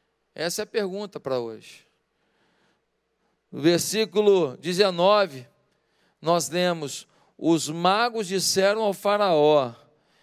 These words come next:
'Isso é o dedo de Deus.' Mas o coração do faraó permaneceu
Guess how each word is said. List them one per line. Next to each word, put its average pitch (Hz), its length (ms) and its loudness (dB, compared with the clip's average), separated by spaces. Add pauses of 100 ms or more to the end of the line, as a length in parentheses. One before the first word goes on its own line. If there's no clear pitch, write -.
(260)
'Isso 190 420 -4
é 240 60 4
o 240 80 4
dedo 208 300 2
de 233 160 -10
Deus.' 151 800 -2 (680)
Mas 147 260 -4
o 160 40 -4
coração 180 720 -2
do 233 140 -10
faraó 170 680 0
permaneceu 151 1000 -2